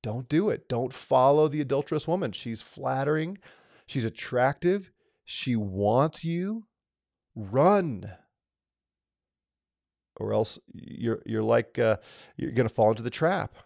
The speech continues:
The, the trap is laid for you if you, if you hang out with these people, if you, if you allow them, uh, to seduce you. Don't do it.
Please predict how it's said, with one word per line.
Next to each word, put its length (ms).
The, 100
the 180
trap 320
is 200
laid 240
for 80
you 100
if 140
you, 260
if 160
you 80
hang 220
out 100
with 100
these 140
people, 300
if 100
you, 220
if 160
you 100
allow 240
them, 240
uh, 340
to 420
seduce 480
you. 140
Don't 280
do 240
it. 140